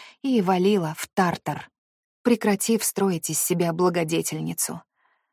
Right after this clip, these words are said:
Дэ отчаянно желала верить подруге, но в то же время она не могла избавиться от привкуса лжи в каждом слове. Её мутило от противоречивых чувств.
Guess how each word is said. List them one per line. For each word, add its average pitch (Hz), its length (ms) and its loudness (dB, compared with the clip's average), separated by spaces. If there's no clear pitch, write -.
Дэ 233 440 4
отчаянно 214 680 2
желала 208 420 4
верить 220 480 0
подруге, 165 560 -4
но 196 160 -2
в - 80 -12
то 254 180 -2
же 208 100 2
время 208 400 2
она 214 240 2
не 208 100 4
могла 202 420 2
избавиться 190 560 -2
от - 200 -10
привкуса 190 560 -2
лжи 180 420 0
в - 120 -8
каждом 185 500 0
слове. 190 560 -2
Её 214 440 6
мутило 202 580 2
от - 140 -10
противоречивых 165 800 -2
чувств. - 600 -6